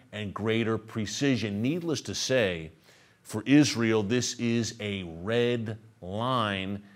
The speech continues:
and that's why you see these continued strikes against these Iranian weapons shipments at Damascus many times, but also in Aleppo.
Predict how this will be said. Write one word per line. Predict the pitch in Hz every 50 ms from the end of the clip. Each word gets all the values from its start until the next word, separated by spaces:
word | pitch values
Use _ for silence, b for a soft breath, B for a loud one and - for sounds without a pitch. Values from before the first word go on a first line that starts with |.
| B B B
and | - 90
that's | 98 110 113 - -
why | 113 117 120 127
you | 127 123 117
see | - - 135 131
these | 117 113 98
continued | - - 107 101 - 127 123 120 117 104
strikes | - - - 135 143 143 - - - -
against | 104 98 85 113 113 120 120 -
these | - 139 135 113 -
Iranian | 107 101 98 104 104 110 117 127 131 131 127 117 101
weapons | 113 117 117 - 117 110 104
shipments | - - - 120 110 95 110 110 110 107 - - b b b b b b b b b b _
at | - 101 95 -
Damascus | 110 104 120 127 143 151 143 - 160 147 - -
many | 143 147 151 143
times, | 147 - 143 139 143 151 151 123 -
but | - 127 101
also | - 117 120 127 135 139 127 - - 139 127 120 120
in | - - 127 123 123 123
Aleppo. | - 110 110 110 123 131 127 - - 110 107 104 101